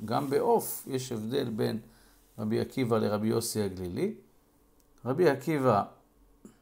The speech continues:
ס-, סבר, "חיה ועוף אינן מן התורה, המדרבנן אסירי." רבי יוסי הגלילי סבר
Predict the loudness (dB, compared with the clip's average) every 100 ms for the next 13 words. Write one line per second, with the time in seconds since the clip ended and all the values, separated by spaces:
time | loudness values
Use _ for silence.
0 | _ _ _ _ _ _ -12 -12 -14 -14
1 | -4 -4 4 8 8 6 -10 -20 -20 -4
2 | 2 4 4 4 0 -2 -2 -2 4 4
3 | 4 2 0 2 2 4 2 0 -18 _
4 | _ -2 0 2 2 2 0 0 2 0
5 | -4 -4 -4 -4 -6 -4 -4 -6 -14 _
6 | _ -12 -8 -4 -2 0 0 0 -2 0
7 | 0 2 2 6 6 6